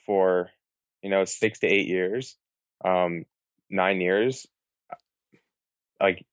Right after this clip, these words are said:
you take him and you just roll with it. And then, you know, if he ends up leaving, um, you, you'll have his medical records for his entire career up until that point. Then you can make a judgment call on whether or not you think it's gonna be worth it to keep him or not.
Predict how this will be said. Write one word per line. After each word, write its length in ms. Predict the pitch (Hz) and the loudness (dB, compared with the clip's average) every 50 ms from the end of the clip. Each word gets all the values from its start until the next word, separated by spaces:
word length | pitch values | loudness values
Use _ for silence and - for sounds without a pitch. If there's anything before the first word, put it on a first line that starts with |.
| _ _ _ | _ _ _
you 140 | - 98 98 | -6 -4 -2
take 240 | - 110 98 95 - | 2 2 2 2 2
him 180 | 127 127 120 | 0 -2 0
and 100 | 110 98 | -2 -2
you 80 | 92 85 | -2 0
just 220 | 95 95 - - _ _ _ _ _ _ - | -2 -2 -4 -6 _ _ _ _ _ _ -2
roll 200 | 95 98 101 107 | 0 2 4 4
with 140 | 101 90 | 4 4
it. 140 | 87 90 - | 2 0 0
And 120 | 82 92 92 | 0 -2 0
then, 300 | 92 92 92 90 92 - _ _ _ _ _ _ _ _ _ _ _ _ _ _ _ _ _ _ _ _ _ _ _ - _ | 0 0 -2 -4 -6 -10 _ _ _ _ _ _ _ _ _ _ _ _ _ _ _ _ _ _ _ _ _ _ _ -20 _
you 120 | - - 95 | -6 -2 0
know, 220 | 92 90 95 104 | 2 2 4 4
if 160 | 78 95 95 | 2 2 0
he 400 | - 101 98 95 95 92 95 - | 2 2 2 4 4 4 4 2
ends 160 | - 95 92 | 2 2 0
up 80 | 95 85 | 0 0
leaving, 480 | 92 92 98 95 87 90 92 110 120 - _ _ _ _ _ - | 2 2 4 4 4 2 2 0 -4 -10 _ _ _ _ _ -2
um, 560 | - 87 87 87 87 90 90 87 85 82 - - _ | 0 2 2 2 2 0 0 -2 -4 -8 -10 -14 _
you, 380 | - 85 90 98 98 92 82 76 - _ _ _ - - - - _ _ | -8 -2 0 0 0 0 -2 -6 -10 _ _ _ -20 -20 -20 -20 _ _
you'll 300 | 90 92 95 95 90 82 | 0 2 4 4 4 2
have 320 | - - 98 92 101 95 | 0 0 0 2 2 2
his 140 | - 92 90 | 0 -2 -2
medical 340 | 92 90 82 85 - - 82 | -2 -2 -2 -2 -4 -4 -4
records 240 | 85 82 - - - | -2 -2 -2 -2 -2
for 140 | - 90 85 80 - _ _ _ | -2 -4 -4 -4 -8 _ _ _
his 160 | - 98 95 | -6 -4 -2
entire 240 | 92 87 98 90 90 | 0 2 2 2 2
career 180 | - - 90 - | 2 -2 -4 -2
up 60 | - | -2
until 200 | 95 85 87 87 | -4 -2 0 2
that 220 | 98 131 147 - | 2 2 2 0
point. 200 | - 120 110 101 | -2 -2 -2 -2
Then 100 | 101 98 | -2 -4
you 40 | 95 | -4
can 120 | - 95 | -6 -6
make 120 | 90 90 - | -6 -4 -4
a 40 | 92 | 0
judgment 400 | 90 101 110 113 107 98 90 - | 2 2 2 2 0 -4 -4 -4
call 120 | 95 92 | -4 -2
on 80 | 90 87 | -2 -2
whether 160 | 87 87 92 | -2 -4 -2
or 40 | 90 | -4
not 160 | 90 87 - | -4 -4 -6
you 60 | 90 | -6
think 160 | - 90 87 | -6 -4 -4
it's 100 | 90 - | -4 -6
gonna 120 | - 90 90 | -4 -4 -4
be 80 | 90 | -2
worth 260 | 85 85 95 95 92 - | 0 2 2 2 2 2
it 160 | 87 82 - | -2 -4 -4
to 60 | - _ | -6 _
keep 200 | - 98 95 - | -2 -2 -2 -2
him 120 | 87 87 | -2 0
or 40 | 90 | 0
not. 220 | 95 87 80 - | 0 0 0 -4